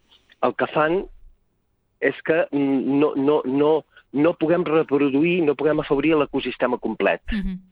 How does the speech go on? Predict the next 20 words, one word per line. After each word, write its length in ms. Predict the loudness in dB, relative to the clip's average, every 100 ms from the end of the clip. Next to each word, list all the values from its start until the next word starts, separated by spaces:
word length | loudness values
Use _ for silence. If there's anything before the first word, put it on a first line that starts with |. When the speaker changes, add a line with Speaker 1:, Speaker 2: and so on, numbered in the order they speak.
| _ _ _ _ _ _
Speaker 1:
I 160 | -4 0
el 160 | 0 0
que 460 | 0 0 2 0 -2 -8 _ _ -20 -10
possibilitem 680 | -6 -2 0 0 0 0 0
amb 120 | -2
la 80 | -2
presen-, 400 | -2 -2 -2 -4 -2
amb 180 | 0 2
la, 100 | 0
amb 140 | 0
la 80 | -2
presència 720 | -2 -2 -2 -4 -2 0 0 -4 _ -20 -20 -20 _
d'aquests 300 | -6 -6 -2
boscos 300 | -2 -2 -2
més 200 | 0 0
madurs 460 | 2 2 2 -2 -6 -4
és 160 | -4 -2
que 140 | 0
la 140 | 2 2
natura, 540 | 0 0 2 2 0